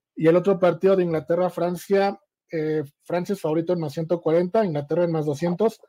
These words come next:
Pero hay que tomar en cuenta que Inglaterra y Francia han jugado nada más dos veces en mundiales, en mil novecientos sesenta y seis y en mil novecientos ochenta y dos. Las dos fueron en fase de grupo y las dos las ganó Inglaterra. Y en el histórico también Inglaterra ha ganado casi el doble de partidos a Francia. Entonces,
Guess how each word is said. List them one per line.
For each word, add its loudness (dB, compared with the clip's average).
Pero 0
hay 0
que 0
tomar -2
en -4
cuenta 0
que -4
Inglaterra 0
y 2
Francia 0
han -6
jugado 2
nada 0
más -2
dos 0
veces 0
en 0
mundiales, -2
en -6
mil 0
novecientos -2
sesenta -4
y -4
seis 0
y -8
en -4
mil 0
novecientos -2
ochenta -6
y 0
dos. 0
Las -2
dos 0
fueron 0
en -6
fase 0
de 4
grupo 0
y -4
las -2
dos 0
las 0
ganó -4
Inglaterra. -2
Y -4
en -2
el -2
histórico -2
también -6
Inglaterra -2
ha 0
ganado -4
casi -2
el 2
doble 4
de 2
partidos -4
a -6
Francia. -4
Entonces, 0